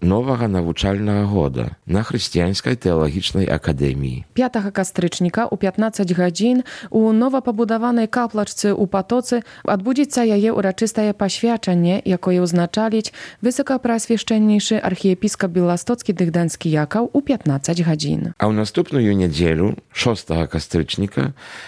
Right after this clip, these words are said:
Speaker 1: адбудуцца ўрачыстасці ў гонар іконы Божай Маці Усецарыцы ў Свята-Ўваскрэсенскім храме на Сланечным Стоку.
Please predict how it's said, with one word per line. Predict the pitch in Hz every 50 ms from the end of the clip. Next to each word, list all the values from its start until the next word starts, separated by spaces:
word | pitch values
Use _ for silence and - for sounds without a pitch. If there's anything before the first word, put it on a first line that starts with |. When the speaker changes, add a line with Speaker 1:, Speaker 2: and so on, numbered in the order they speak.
| - -
Speaker 1:
адбудуцца | - 107 110 101 107 127 151 151 160 156 - - - 143 135
ўрачыстасці | - 127 123 117 113 - - 123 113 - - 123 117 101 - - 117
ў | 104 92 92
гонар | 92 104 107 104 101 98 101 -
іконы | - 92 90 - - 113 117 117 101 95
Божай | 90 85 104 110 101 82 90 87
Маці | 82 82 92 101 113 117 - - - 117 113 - - - - - - -
Усецарыцы | - 107 - - 98 90 - - 90 85 92 104 101 - - 110 113 - - - - - - - -
ў | - 107 107 101 95
Свята-Ўваскрэсенскім | - - 123 113 113 117 - - 107 101 98 98 - - - 95 85 - 110 113 127 123 - - 113 107 92
храме | - 98 95 92 95 95 104 110
на | 107 95 90
Сланечным | - - 87 87 87 90 90 - - 92 95 92 92
Стоку. | - - 95 82 67 - _ - -